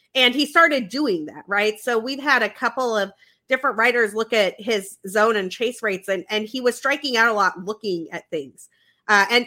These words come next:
and he doesn't do that this season. This season, if there is a pitch down the middle,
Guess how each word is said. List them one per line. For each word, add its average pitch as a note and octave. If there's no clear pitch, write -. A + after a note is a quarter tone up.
and C4+
he E4
doesn't E4
do C#4+
that G3
this E3+
season. D#3
This A#3+
season, B3+
if G#3
there B3
is B3+
a G#3+
pitch A#3+
down G#3
the F#3
middle, G3